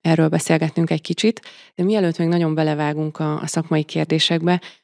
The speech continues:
mesélj egy kicsit arról, hogy hogyan kerültél te a P P C meg a mérések közelébe,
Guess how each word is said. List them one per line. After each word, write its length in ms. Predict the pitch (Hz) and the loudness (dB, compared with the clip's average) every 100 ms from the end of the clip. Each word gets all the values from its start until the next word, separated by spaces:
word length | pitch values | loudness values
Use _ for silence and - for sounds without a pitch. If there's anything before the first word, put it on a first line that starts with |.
| - | -2
mesélj 280 | 190 208 160 | 2 4 4
egy 80 | |
kicsit 320 | - - 170 160 | 0 -4 -2 2
arról, 360 | 151 156 156 | 2 2 0
hogy 280 | 156 156 - | 0 -2 -2
hogyan 280 | - 170 156 | 0 2 2
kerültél 500 | 156 156 156 156 156 | 2 0 0 0 -2
te 120 | 156 | 0
a 80 | 156 | -2
P 140 | - 156 | 0 0
P 180 | - 156 | 0 -2
C 80 | - | -2
meg 180 | 156 156 | -2 0
a 60 | |
mérések 460 | 160 156 156 - 156 | 0 0 0 -4 -4
közelébe, 720 | 160 160 156 156 - 170 | -4 -2 -2 -2 0 -2